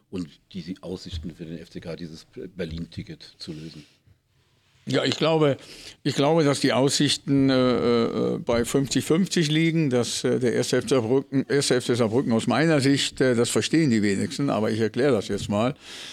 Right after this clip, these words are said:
Speaker 2: äh, äh, Favorit ist. Der erste F C Saarbrücken ist Favorit, weil, äh, sie haben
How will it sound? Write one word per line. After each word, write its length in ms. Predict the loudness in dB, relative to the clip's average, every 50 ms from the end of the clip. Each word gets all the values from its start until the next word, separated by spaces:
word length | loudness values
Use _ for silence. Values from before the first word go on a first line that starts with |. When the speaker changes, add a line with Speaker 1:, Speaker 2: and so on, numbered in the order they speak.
| -20 -20 _ -6 -2
Speaker 2:
äh, 380 | 0 0 0 0 0 0 0
äh, 60 | 0
Favorit 540 | 0 -2 -2 -2 0 0 2 2 2 2 0
ist. 220 | -4 -6 -6 -8 -6
Der 120 | -4 -2
erste 220 | -2 -2 0 -2
F 80 | -2 -2
C 120 | -2 -2
Saarbrücken 460 | 0 0 0 0 0 -2 -2 -2 -2 -2
ist 160 | -2 -2 -2
Favorit, 560 | -2 -2 -2 0 0 0 0 0 -2 -2 -2
weil, 340 | 0 0 2 0 0 -2 -4 -10 -18 -20 -20 -20 -20 -20 -20 _ _ -2
äh, 180 | 0 2 2
sie 180 | 2 2 2 2
haben 360 | 2 2 2 0 -2 -4